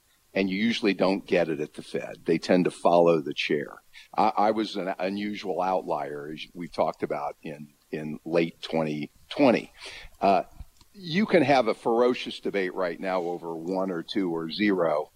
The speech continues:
Uh, I think we can live with that debate. I don't think it's unproductive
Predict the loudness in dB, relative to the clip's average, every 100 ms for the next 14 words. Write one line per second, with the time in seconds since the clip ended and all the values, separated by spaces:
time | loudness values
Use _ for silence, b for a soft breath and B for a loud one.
0 | b b b _ -2 2 4 2 0 -4
1 | _ -2 0 0 -2 -4 -4 -4 0 0
2 | 0 -2 -2 -2 -4 0 0 0 -2 -6
3 | -6 0 0 0 -2 0 0 -2 -2 0
4 | 0 2 4 4 4 2 2 -2